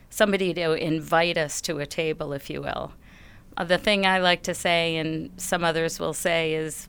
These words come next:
you know, we used to be invited to the table or be asked to invite, be invited to the table. Now I say the chief health strategist sets the table.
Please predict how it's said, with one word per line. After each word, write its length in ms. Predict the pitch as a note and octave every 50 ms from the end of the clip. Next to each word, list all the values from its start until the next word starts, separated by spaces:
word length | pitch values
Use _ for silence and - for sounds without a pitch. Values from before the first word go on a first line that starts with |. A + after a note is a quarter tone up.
| - -
you 120 | F#3+ F#3
know, 100 | F3 E3
we 100 | E3 F3+
used 220 | F#3 F#3+ G3+ G3 -
to 80 | -
be 120 | F#3 F#3 F3
invited 460 | E3+ E3+ D#3 E3+ E3 F3 F3 F3+ E3
to 100 | E3 E3+
the 160 | E3 - D#3
table 480 | D3+ - D#3+ D#3 D3+ D3+ C#3+ C#3+ C#3+ C#3+
or 120 | D3 D3
be 160 | C#3+ D#3+ D#3+
asked 300 | D#3+ E3 E3 E3 - -
to 100 | - E3
invite, 520 | D#3 D3+ D3+ D3+ D#3 D#3 D#3+ D#3+ - - -
be 180 | E3+ E3 D#3
invited 440 | D#3 D#3 D#3 E3 D#3 D#3+ E3 F3+ F3
to 100 | - F3
the 120 | D#3 D3+ C#3
table. 320 | - - D#3 D3 D3 D3+
Now 180 | E3 F3 F#3+ G#3+
I 140 | G#3+ G3+
say 240 | G3 - - G3 F3+
the 120 | E3 D#3 D#3
chief 280 | - - A3 G#3+ -
health 160 | G#3 F3 D#3+
strategist 640 | - - E3+ E3+ E3+ F3 E3+ D#3+ - - - - -
sets 400 | - - - F#3 F#3 F#3 - -
the 160 | - - -
table. 480 | - - B2+ - - - - - -